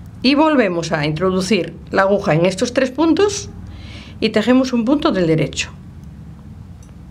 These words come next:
Y ya soltamos. Y ahora tejemos un punto del derecho. A partir de aquí tenemos que repetir siempre esto. Cogemos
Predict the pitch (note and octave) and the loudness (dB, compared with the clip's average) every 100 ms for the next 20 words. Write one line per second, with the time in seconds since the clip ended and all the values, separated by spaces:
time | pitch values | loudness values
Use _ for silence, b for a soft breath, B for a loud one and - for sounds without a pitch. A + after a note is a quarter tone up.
0 | - - - - - - B B - F#3+ | -18 -18 -18 -20 -20 -20 B B -2 4
1 | F#3 F#3 F3 D3+ D3 - - - - - | 4 4 0 0 -2 -6 -12 -14 -18 -20
2 | - - - - G#3 G3+ G#3 C#4+ F#4 F#4+ | -20 -20 -4 0 2 0 2 2 4 4
3 | G#3 F3 F3 F3+ F3 D#3+ D#3 D3+ - - | 2 2 2 4 4 2 0 -2 -10 -10
4 | - - - - B B B F#3 G#3 G3+ | -18 -20 -20 -20 B B B 2 2 2
5 | C4+ D4+ D#4+ G4 D4+ D4 D4 B3 G#3 G3+ | 2 2 2 2 4 4 4 0 0 0
6 | G3+ A3 A3 F#3+ E3+ C#3 - - - - | 0 0 2 2 2 0 -4 -14 -20 -20
7 | - - - - B B B B B B | -20 -20 -20 -20 B B B B B B
8 | - - - - - - G3+ A#3 G#2+ G#2 | -20 -20 -20 -20 -4 0 2 2 0 -6
9 | - - | -10 -16